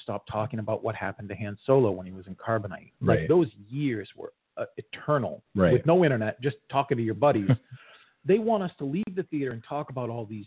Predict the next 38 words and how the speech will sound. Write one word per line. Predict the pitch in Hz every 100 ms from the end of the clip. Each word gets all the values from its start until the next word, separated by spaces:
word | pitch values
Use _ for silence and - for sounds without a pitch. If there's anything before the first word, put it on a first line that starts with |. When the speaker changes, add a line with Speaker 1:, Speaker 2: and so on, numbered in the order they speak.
| _
Speaker 1:
things, | 170 180 117 107 - _
but | 123 123 - _ _ _ _ _ -
the | 113
funeral | - 214 254 143 107 -
scene | 110 104 107 -
is | 120 - -
so | 180
devoid | 151 113 123 123
of | 110
emotion | 95 98 110 131 170 175 185 - _ -
or | -
Speaker 2:
A-, | -
Speaker 1:
sense. | - 143 165
Speaker 2:
and | 165 139 -
so | 196
long. | 190 170 120 117 165 175 113
Speaker 1:
And | 151 95 -
so | 165
long | 220 165 143 143
and | 143 117
peppered | - 220 220 139
with | 135 113 _
things | 143 139 117 -
that |
are | 110 101 -
so | 151 147 -
poorly | 143 156 135
written, | 131 - 113 107
like, | 110 107 104 _ _ _ _ _ _
uh, | 127 120 117
you | 165
know, | 107 117
Batman | 127 117 113 104
just | 113 -
saying, | 120 110 98
like, | 98 98 _ _ _ _ _ _ _ _
"It's | 101
coming." | - 95 90 85